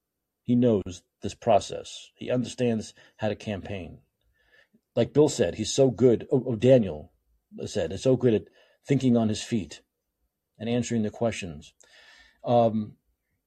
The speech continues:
Donald Trump just loses. He barely won the Electoral College. He lost the popular vote twice. He lost the Electoral College one out of two times. So he's lost three out of four times.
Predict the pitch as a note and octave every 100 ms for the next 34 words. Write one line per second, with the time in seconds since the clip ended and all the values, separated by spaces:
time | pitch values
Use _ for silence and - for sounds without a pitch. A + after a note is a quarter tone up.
0 | _ _ _ _ _ _ _ - - B2
1 | C3+ C3+ - B2+ - - B2+ C3 D#3+ C#3
2 | D2 C#2 - G2+ F#2 E2 - A2+ C3 B2
3 | A#2 A#2 A2 G#2+ - A2+ G#2 - G2 E2+
4 | E2 - - G2 - G#2 G#2 A2+ - A2+
5 | A2+ G#2+ F#2+ A2 G#2 - _ - A#2 A#2
6 | A2+ G#2+ F#2+ F2+ G#2+ G2 G2+ - F#2 -
7 | A#2 A2+ G2+ F2+ A2 G#2+ G#2+ - A2+ G#2+
8 | A2 A2 G#2+ G2 A2 G#2 G2+ B2 A#2 B2+
9 | C#3+ C#3+ B2 - A#2+ A2+ G#2+ - G#2 G2
10 | G2 G2+